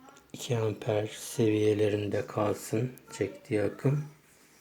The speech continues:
Tabii ki bu süreyi de uzatacak ama,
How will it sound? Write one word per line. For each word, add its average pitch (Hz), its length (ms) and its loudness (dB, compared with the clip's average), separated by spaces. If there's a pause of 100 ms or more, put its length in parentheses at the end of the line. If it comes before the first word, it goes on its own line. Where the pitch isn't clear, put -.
(880)
Tabii 113 300 2
ki 123 200 2
bu 131 220 4
süreyi 120 460 4
de 127 60 8
uzatacak 120 640 4
ama, 147 340 4